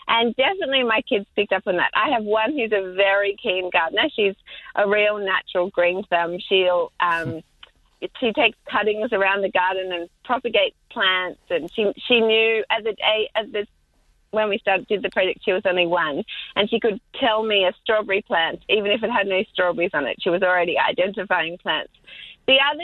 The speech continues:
Speaker 1: child is not as keen on gardening, but he still is happy to get involved. Every child loves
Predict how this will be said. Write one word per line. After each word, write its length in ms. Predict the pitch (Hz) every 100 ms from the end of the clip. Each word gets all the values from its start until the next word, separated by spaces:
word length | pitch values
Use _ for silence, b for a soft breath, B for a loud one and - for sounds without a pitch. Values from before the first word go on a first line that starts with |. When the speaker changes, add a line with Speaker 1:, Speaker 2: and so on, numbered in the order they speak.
| -
Speaker 1:
child 220 | 302 262
is 140 | 254 240
not 220 | 233 - -
as 260 | 269 330 381 -
keen 220 | 269 233
on 160 | 202 220
gardening, 420 | 185 175 185 233
but 140 | 285
he 180 | 359 294 _
still 360 | 330 330 302 247
is 120 | 233 -
happy 360 | 214 208 220
to 120 | 226
get 180 | 214 196
involved. 320 | 190 196 180 - 269
Every 340 | 294 294 302
child 300 | - 226 202
loves 180 | 180